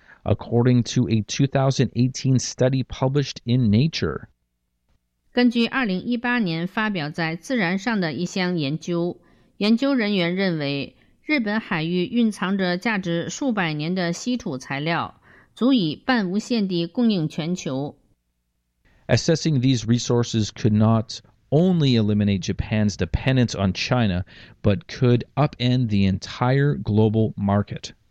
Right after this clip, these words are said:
Speaker 2: 获取这些资源不仅可以消除日本对中国的依赖，还可能颠覆整个全球市场。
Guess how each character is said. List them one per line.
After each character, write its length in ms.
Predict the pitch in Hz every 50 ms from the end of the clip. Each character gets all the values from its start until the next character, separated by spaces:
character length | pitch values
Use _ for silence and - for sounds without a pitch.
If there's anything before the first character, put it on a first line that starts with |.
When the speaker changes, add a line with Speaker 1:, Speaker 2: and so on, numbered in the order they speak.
| _ _ _ _ _ _ _ _ _ _ _ _
Speaker 2:
获 200 | _ _ 302 302
取 240 | 277 - - 185 185
这 160 | 185 233 233
些 260 | 220 - 233 220 220
资 240 | 208 - - 277 262
源 340 | 226 165 143 139 147 156 165
不 160 | - - 277
仅 300 | 262 - 220 196 196 196
可 160 | 196 - 233
以 220 | 247 240 175 156 160
消 260 | - - 233 226 233
除 300 | 233 - 180 160 160 -
日 200 | - 254 277 240
本 240 | - 170 151 151 160
对 240 | 196 185 180 180 185
中 240 | - 254 262 262
国 140 | 254 190 180
的 160 | 180 175 147
依 180 | 107 165 170 175
赖， 340 | 175 175 165 156 131 - - _ _ _ _ _ _
还 220 | _ - 220 262 269
可 160 | - 220 180
能 220 | 170 160 170 185
颠 240 | - 233 233 240 233
覆 220 | 233 233 208 185
整 240 | 185 - 190 165 160
个 180 | 185 202 190 190
全 260 | - - 185 196 233
球 220 | - - 175 185
市 200 | 190 - - 202
场。 340 | 185 - - 143 117 98 -